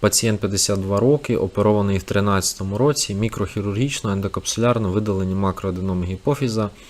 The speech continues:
компресія, хіазми зліва, кносп три. У двадцять першому році звернувся до нас з погіршенням остроти зору та сльозотечею зліва.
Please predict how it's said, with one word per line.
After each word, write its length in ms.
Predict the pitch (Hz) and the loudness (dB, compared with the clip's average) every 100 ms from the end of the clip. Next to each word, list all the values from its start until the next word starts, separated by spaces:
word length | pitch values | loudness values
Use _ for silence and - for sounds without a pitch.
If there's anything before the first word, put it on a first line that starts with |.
| - - - - - - - - | -20 -20 -20 -20 -20 -20 -18 0
компресія, 760 | 113 101 113 107 - 98 90 | 0 2 2 2 2 0 -2
хіазми 500 | 87 98 98 92 95 | -4 0 0 0 -2
зліва, 420 | 90 104 147 139 110 | -4 -2 -2 -2 -4
кносп 340 | - 95 - - | -2 -2 -2 -2
три. 280 | 113 131 143 - - - - - - - | 0 2 0 -6 -20 -20 -20 -20 -20 -10
У 40 | 104 | 2
двадцять 360 | 113 120 - | 6 6 4
першому 420 | 120 113 - 107 | 2 2 0 -2
році 300 | 117 139 - | 2 2 0
звернувся 480 | 98 98 113 113 - | -2 0 -2 -2 -4
до 100 | 98 | -4
нас 200 | 101 101 | -2 -2
з 40 | - | -2
погіршенням 480 | 101 101 - 98 | -6 -6 -4 -2
остроти 400 | 92 - 92 - | -4 -4 -6 -4
зору 300 | 92 113 127 | 0 2 2
та 140 | 113 90 | 0 -2
сльозотечею 760 | - 92 92 - 110 - 104 | -4 -6 -8 -2 -2 -2 -6
зліва. 440 | 92 98 95 71 | -4 -2 -2 -2